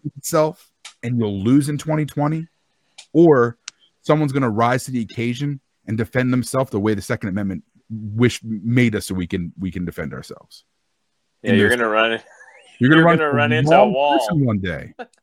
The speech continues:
Speaker 1: And I understand it's Portland because, it, listen, in some cities they have, they have different laws. They have different laws where it comes to, you know, protecting yourself and things like that. It's like that in Philadelphia. Pennsylvania, which your state constitution says that your,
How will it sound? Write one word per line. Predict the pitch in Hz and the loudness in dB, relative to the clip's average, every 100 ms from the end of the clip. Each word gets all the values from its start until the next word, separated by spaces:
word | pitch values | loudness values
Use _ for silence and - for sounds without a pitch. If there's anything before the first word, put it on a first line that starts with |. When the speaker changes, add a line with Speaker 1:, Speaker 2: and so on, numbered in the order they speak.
| _ - - - | _ -20 -20 -8
Speaker 1:
And | 151 | -2
I | 180 | -2
understand | 214 185 208 | -2 -4 -4
it's | - | -4
Portland | - 220 175 | -2 -2 -2
because, | 156 165 | -2 -2
it, | 160 - _ - | -4 -10 _ -8
listen, | 180 147 | -4 -4
in | |
some | 135 196 | -2 -4
cities | 175 196 196 | -4 -4 -4
they | 165 | -2
have, | 151 156 | -2 -2
they | 156 | 0
have | 160 160 | -2 -2
different | 165 147 | -6 -4
laws. | 143 160 87 | -2 0 0
They | 98 | -2
have | 120 | -2
different | 123 135 | -4 -2
laws | 127 127 113 | 0 0 -2
where | |
it | 110 | -6
comes | 117 110 | -6 -4
to, | 110 101 90 | -4 -4 -4
you | 104 | -4
know, | 98 | -6
protecting | 87 - 113 95 | -8 -8 -6 -6
yourself | 87 - 90 | -8 -6 -6
and | 80 | -6
things | 92 85 | -8 -8
like | 73 | -8
that. | - | -10
It's | - 107 | -8 -6
like | 110 | -6
that | |
in | - | -6
Philadelphia. | - 90 101 - - _ - - | -4 -4 -4 -8 -16 _ -20 -8
Pennsylvania, | - 139 127 127 123 95 - - _ _ _ _ _ - | -2 2 4 4 4 2 -4 -16 _ _ _ _ _ -2
which | 117 - | -2 0
your | |
state | 107 131 117 | -2 0 0
constitution | 120 113 92 110 104 90 - - - | 0 -2 -2 -2 -2 -6 -8 -20 -12
says | - - 127 95 - _ _ - | -2 2 4 4 0 _ _ -2
that | 104 92 | -2 -2
your, | 98 107 123 127 | -2 4 4 2